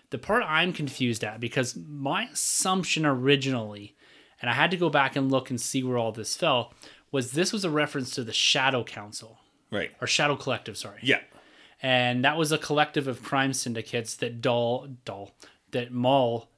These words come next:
Speaker 1: essentially ran. So this was composed of Black Sun, the Pike Syndicate, which is mentioned in here, uh, the Hutts, the Death Watch, uh, the Night Brothers, and now you can throw in Crimson Dawn into
Speaker 2: Yeah.
Speaker 1: this.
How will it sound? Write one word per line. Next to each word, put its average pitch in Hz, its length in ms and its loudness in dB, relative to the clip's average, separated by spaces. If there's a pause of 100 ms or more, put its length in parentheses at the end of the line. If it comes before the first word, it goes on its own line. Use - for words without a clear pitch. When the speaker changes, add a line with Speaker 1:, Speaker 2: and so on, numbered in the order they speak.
(140)
Speaker 1:
essentially 120 500 -4
ran. 104 380 -4
So - 140 -8
this 135 260 0
was 120 160 -4
composed 120 560 -2
of 107 520 -8
Black 113 280 0
Sun, 185 380 4
the 143 80 0
Pike 135 280 -2
Syndicate, 135 500 -4
which 127 200 -6
is 120 100 -6
mentioned 123 400 -4
in 117 120 -6
here, 131 400 -2 (360)
uh, 110 200 0
the 107 120 -6
Hutts, - 540 2
the 120 100 -4
Death 143 400 -2
Watch, 127 520 2 (460)
uh, 117 260 -2
the 117 120 -4
Night 135 240 -2
Brothers, 131 340 0
and 123 480 -2
now 117 160 0
you 120 120 -4
can 117 180 -6
throw 117 240 -2
in 107 200 -6
Crimson 110 380 -6
Dawn 120 240 0
into 104 180 -12
Speaker 2:
Yeah. 98 100 -4
Speaker 1:
this. - 200 -8